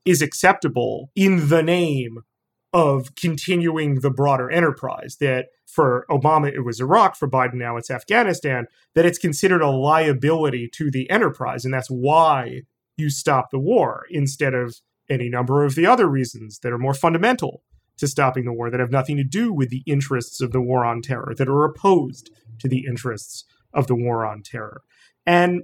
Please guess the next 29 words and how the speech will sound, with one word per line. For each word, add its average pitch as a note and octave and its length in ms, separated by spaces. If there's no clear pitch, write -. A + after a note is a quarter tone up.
you F3+ 100
know, E3+ 180
even A#3+ 380
beyond F3 480
that, F3+ 320
ending B3 380
the G#3+ 80
war F#3+ 260
on D3+ 180
terror C#3+ 460
requires C#3 920
repealing, C#3 960
at C#3 80
a C#3 40
minimum, F3 680
all A3 420
of D#3 120
the E3 280
authorities F3 1160
and D3 400
breaking F3+ 480
the C#3 160
tools - 720
that D#3 160
were D#3+ 100
created D#3+ 800
after C#3 340
nine B2+ 240
eleven. C#3 600